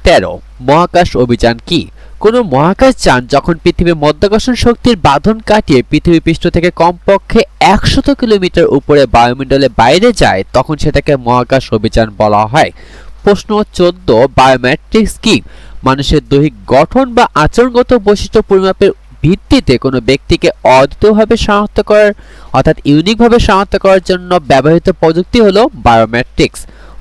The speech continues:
প্রশ্ন পনেরো, হ্যান্ড জিওমেট্রি কি? মানুষের হাতের আকার, পুরুত্ব, হাতের রেখার বিন্যাস ও আঙ্গুলের দৈর্ঘ্য বিশ্লেষণ করে ব্যক্তিকে অদ্বিতীয়ভাবে অর্থাৎ ইউনিকভাবে শনাক্ত করার পদ্ধতি হলো হ্যান্ড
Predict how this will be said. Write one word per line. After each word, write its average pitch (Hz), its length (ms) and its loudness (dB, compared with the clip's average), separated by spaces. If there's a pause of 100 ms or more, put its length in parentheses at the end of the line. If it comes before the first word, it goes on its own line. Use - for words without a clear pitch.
প্রশ্ন 143 360 -2 (120)
পনেরো, 165 500 2 (300)
হ্যান্ড 165 460 -2
জিওমেট্রি 131 540 -2
কি? 156 260 0 (880)
মানুষের 147 460 -2
হাতের 165 420 0
আকার, 139 420 2 (180)
পুরুত্ব, 202 600 0 (380)
হাতের 170 320 2
রেখার 185 280 0 (100)
বিন্যাস 151 640 -2
ও 147 240 2
আঙ্গুলের 160 460 0 (140)
দৈর্ঘ্য 180 280 2
বিশ্লেষণ 240 480 -2
করে 226 200 2
ব্যক্তিকে 196 520 0 (480)
অদ্বিতীয়ভাবে 139 1040 2 (140)
অর্থাৎ 135 360 0 (280)
ইউনিকভাবে 202 580 2
শনাক্ত 160 360 0
করার 151 300 2
পদ্ধতি 139 380 0
হলো 139 260 0
হ্যান্ড 120 340 -2